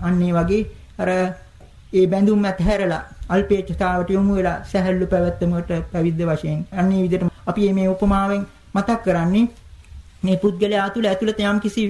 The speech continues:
පරිණාමයක් වෙන්න ඕන, විකාශයක් වෙන්න ඕන. එහෙම නැතුව බාහිරව කෙරෙන දෙයක් නෙවෙයි. බාහිරව ඇඳුම් ආයතම් හිස මුඩු කිරීම පමණකින්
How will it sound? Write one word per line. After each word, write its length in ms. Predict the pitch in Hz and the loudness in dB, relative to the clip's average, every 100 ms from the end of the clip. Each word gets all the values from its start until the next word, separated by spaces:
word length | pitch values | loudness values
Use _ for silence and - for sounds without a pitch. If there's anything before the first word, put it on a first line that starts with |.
| 202 - | -4 -8
පරිණාමයක් 680 | - 214 214 196 185 185 175 | -4 -2 0 0 0 -2 -2
වෙන්න 200 | 185 170 | 0 0
ඕන, 180 | 165 165 | 0 -2
විකාශයක් 600 | 196 208 214 190 196 175 - | -2 0 -2 0 0 0 -2
වෙන්න 260 | 165 156 | -4 -4
ඕන. 120 | 151 175 | -4 0
එහෙම 140 | 190 | 2
නැතුව 260 | 190 190 175 | 2 0 0
බාහිරව 480 | 196 220 247 247 202 | 0 0 0 0 0
කෙරෙන 260 | 190 180 170 | -2 -2 -2
දෙයක් 260 | 165 160 | -2 -2
නෙවෙයි. 280 | 175 165 143 - - - - - | 0 -2 -2 -8 -20 -20 -20 -20
බාහිරව 460 | - 170 180 175 180 | -2 0 2 0 -2
ඇඳුම් 360 | 170 165 170 165 | -2 0 0 0
ආයතම් 520 | 160 160 160 170 190 202 - - - | 0 -2 -2 -4 -4 -4 -12 -20 -2
හිස 180 | 170 | 0
මුඩු 240 | 180 165 160 | 4 4 2
කිරීම 320 | 165 165 165 | 2 0 0
පමණකින් 540 | 160 160 160 160 175 | 0 0 -2 -2 -2